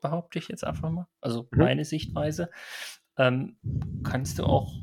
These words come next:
Speaker 1: ein bisschen was noch quasi uns mitgeben, wenn wir sagen, Testautomatisierung im Agilen ist eigentlich irgendwie essentiell für gutes Testmanagement und Qualität?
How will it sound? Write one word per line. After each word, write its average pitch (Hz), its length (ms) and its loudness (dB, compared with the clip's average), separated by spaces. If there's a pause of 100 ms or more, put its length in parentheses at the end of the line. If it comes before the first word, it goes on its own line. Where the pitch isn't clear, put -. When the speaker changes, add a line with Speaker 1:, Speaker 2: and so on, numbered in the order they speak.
(300)
Speaker 1:
ein 135 160 -6
bisschen 151 480 -2
was 135 200 -2
noch 135 200 -2
quasi 131 400 0
uns 147 380 -2
mitgeben, 156 600 0
wenn 135 160 0
wir 135 80 0
sagen, 127 300 0
Testautomatisierung 135 1080 -2
im 131 120 0
Agilen 131 380 2
ist 123 100 -4
eigentlich 123 300 -2
irgendwie 123 340 -2
essentiell 143 640 2
für - 180 0
gutes 156 400 -2
Testmanagement 147 800 0
und 131 140 -2
Qualität? 131 560 -2